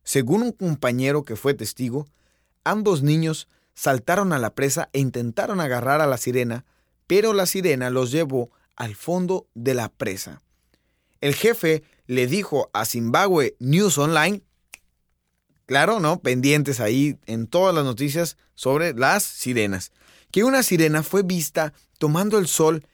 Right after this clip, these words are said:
en los bancos varias veces antes del incidente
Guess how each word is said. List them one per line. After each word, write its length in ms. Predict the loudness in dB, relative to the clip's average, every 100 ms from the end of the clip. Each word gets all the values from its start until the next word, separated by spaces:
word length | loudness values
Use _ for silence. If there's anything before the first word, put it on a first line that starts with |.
| _ -2
en 160 | 2
los 180 | 2 2
bancos 600 | 2 2 0 -2 -2 -4 _ _ -6
varias 400 | -2 2 2 4
veces 440 | 2 2 -2 -6 _ _ -4
antes 320 | -2 2 2
del 160 | 2
incidente 760 | 2 -2 -2 0 2 0 -2